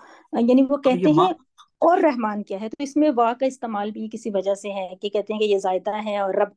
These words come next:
Speaker 1: के लिए है एक तरह से। मतलब वो तो, वो तो बहुत ही, वो तो तहकीक के अंदाज में कहते थे ना कि क्या है रहमान, इसीलिए माँ का इस्तेमाल भी शायद इसीलिए है।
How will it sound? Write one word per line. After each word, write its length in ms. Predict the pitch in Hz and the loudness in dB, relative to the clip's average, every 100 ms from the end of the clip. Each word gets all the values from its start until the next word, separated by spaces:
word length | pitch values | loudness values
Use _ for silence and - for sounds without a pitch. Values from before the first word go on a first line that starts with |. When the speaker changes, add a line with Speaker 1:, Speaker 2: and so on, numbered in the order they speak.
| - | -6
Speaker 1:
के 80 | 196 | -6
लिए 280 | 180 180 170 180 | -6 -10 -12 -20
है 140 | 180 _ _ _ _ 220 | -20 _ _ _ _ -12
एक 140 | 214 | -4
तरह 200 | 202 196 | -2 -2
से। 420 | 196 196 190 190 - 247 | -4 -4 -4 -4 -8 -4
मतलब 400 | 247 254 - - | 0 -2 -4 -12
वो 400 | 220 262 262 247 _ | -2 4 4 2 _
तो, 220 | 254 - | -16 -12
वो 140 | 226 262 | -6 -6
तो 100 | 269 | -6
बहुत 340 | 226 262 277 | -6 -6 -6
ही, 260 | 277 277 - - - 233 233 | -6 -8 -10 -14 -10 -8 -6
वो 220 | 233 262 | -4 -2
तो 100 | 285 | 0
तहकीक 360 | 285 247 311 311 | 0 2 2 2
के 60 | |
अंदाज 280 | 277 202 190 | 0 0 -2
में 100 | 220 | -8
कहते 260 | 202 202 208 | -6 -6 -6
थे 80 | 262 | -6
ना 120 | 403 | -6
कि 340 | 339 302 - - _ 233 | -2 -2 -2 -8 _ -20
क्या 400 | - _ - 320 | -20 _ -2 0
है 160 | 269 226 | 0 -4
रहमान, 440 | 202 190 170 196 _ | -6 -12 -20 -20 _
इसीलिए 320 | 254 - 269 262 | -12 -4 2 4
माँ 280 | 233 226 | 4 2
का 100 | 254 | 2
इस्तेमाल 480 | 269 - 233 208 214 | 0 -2 -4 -4 -4
भी 120 | 220 | -8
शायद 240 | 220 214 208 | -10 -10 -10
इसीलिए 380 | - 226 190 196 | -10 -8 -8 -10
है। 260 | 196 - | -12 -16